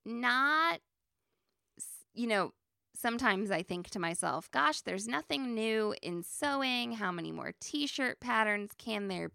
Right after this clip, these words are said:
be?" You know, um, but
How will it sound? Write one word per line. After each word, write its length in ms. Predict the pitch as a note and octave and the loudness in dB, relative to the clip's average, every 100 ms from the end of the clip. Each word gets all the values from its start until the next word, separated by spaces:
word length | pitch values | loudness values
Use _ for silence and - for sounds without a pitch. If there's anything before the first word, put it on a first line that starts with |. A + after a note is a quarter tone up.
| - | 2
be?" 480 | C#4+ C4 B3+ B3+ - - - - - _ _ _ - | 4 4 4 2 -2 -14 -20 -20 -20 _ _ _ 0
You 160 | C4+ | 4
know, 540 | C#4+ B3+ A#3+ A#3 A3+ A3 | 8 10 12 12 10 8
um, 320 | B3 A3 G3+ F#3+ | 8 6 6 0
but 580 | G#3 C4+ E4+ A3+ A#3+ - | 2 6 8 8 4 -4